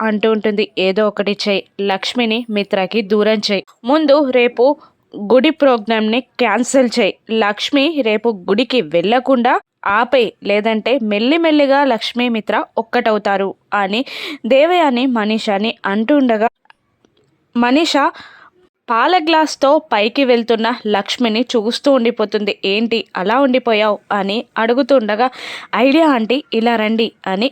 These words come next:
అంటూ పక్కకి తీసుకెళ్ళి ఒక ఐడియా చెప్తూ ఉంటుంది. "ఇప్పుడు లక్కీకి లక్ష్మి పాలు తీసుకెళ్తుంది ఆంటీ" అని మనీషా అంటుండగా,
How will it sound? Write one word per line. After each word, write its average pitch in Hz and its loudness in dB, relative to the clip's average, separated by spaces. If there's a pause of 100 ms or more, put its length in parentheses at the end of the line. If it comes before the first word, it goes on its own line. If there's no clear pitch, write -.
అంటూ 285 2
పక్కకి 277 -2
తీసుకెళ్ళి 254 0 (300)
ఒక 247 -2 (120)
ఐడియా 214 2
చెప్తూ 240 -2
ఉంటుంది. 226 0 (100)
"ఇప్పుడు 262 4 (840)
లక్కీకి 302 0 (580)
లక్ష్మి 277 2 (400)
పాలు 240 2
తీసుకెళ్తుంది 262 0
ఆంటీ" 220 -2 (160)
అని 196 -2
మనీషా 247 0 (160)
అంటుండగా, 226 2